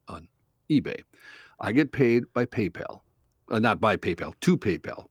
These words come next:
People buy my C Ds, pay my PayPal account. Under the new revisions,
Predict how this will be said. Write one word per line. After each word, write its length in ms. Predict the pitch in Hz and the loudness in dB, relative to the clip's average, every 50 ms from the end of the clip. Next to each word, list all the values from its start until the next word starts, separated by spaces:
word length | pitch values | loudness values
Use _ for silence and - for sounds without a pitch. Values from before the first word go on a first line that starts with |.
| - | -4
People 180 | - 101 - 123 | -4 -2 0 0
buy 180 | 123 92 92 98 | 0 0 -2 -2
my 120 | 101 101 | -2 -4
C 180 | 98 - 104 90 | -4 -4 -6 -6
Ds, 300 | 80 78 78 - - _ _ _ - | -6 -6 -8 -10 -12 _ _ _ -8
pay 120 | - 90 | -6 -6
my 140 | 82 82 85 | -6 -6 -8
PayPal 480 | - - 90 85 85 - - 60 - - | -10 -8 -8 -8 -8 -8 -12 -12 -12 -14
account. 300 | - - - - - - _ _ _ _ - - - - - - - - - _ _ _ _ - - | -14 -14 -16 -16 -16 -20 _ _ _ _ -20 -20 -20 -20 -20 -20 -20 -20 -20 _ _ _ _ 2 6
Under 220 | 131 139 147 147 | 8 10 10 10
the 120 | 123 120 117 | 10 10 10
new 300 | 120 139 185 233 240 196 | 10 10 10 10 10 10
revisions, 720 | 147 131 113 143 175 196 - 120 113 120 139 139 - | 10 8 8 8 6 4 4 2 2 2 2 0 -2